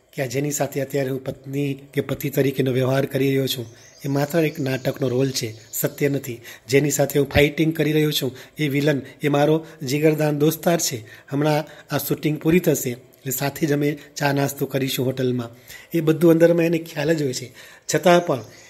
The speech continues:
એ પિક્ચરમાં મળેલા વિલન સાથે વિલન તરીકેનો જબરદસ્ત રોલ, આપણે પોતે ક્યારેક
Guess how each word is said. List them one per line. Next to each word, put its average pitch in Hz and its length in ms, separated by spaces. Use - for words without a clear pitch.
એ 165 100
પિક્ચરમાં 160 600
મળેલા 143 340
વિલન 139 340
સાથે 131 420
વિલન 160 380
તરીકેનો 139 560
જબરદસ્ત 139 640
રોલ, 135 300
આપણે 143 220
પોતે 147 300
ક્યારેક 143 420